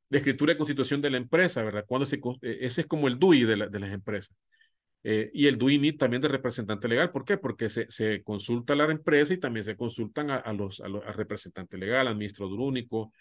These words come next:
administrador uni-, eh, suplente, etcétera. Credenciales del representante legal que están, eh,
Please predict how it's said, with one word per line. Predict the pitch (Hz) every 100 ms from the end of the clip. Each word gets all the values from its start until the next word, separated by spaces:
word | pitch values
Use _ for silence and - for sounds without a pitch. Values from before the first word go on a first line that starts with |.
| _ _ _ -
administrador | 104 107 104 104 104 107 113
uni-, | 113
eh, | 117 104 98
suplente, | - - 143 147 110
etcétera. | 95 135 127 95 - _ _ - _
Credenciales | - 147 131 117 135 160
del | 170
representante | 143 139 123 117 131 135 143
legal | 127 147 -
que | 120
están, | - 127 143
eh, | 135 113 101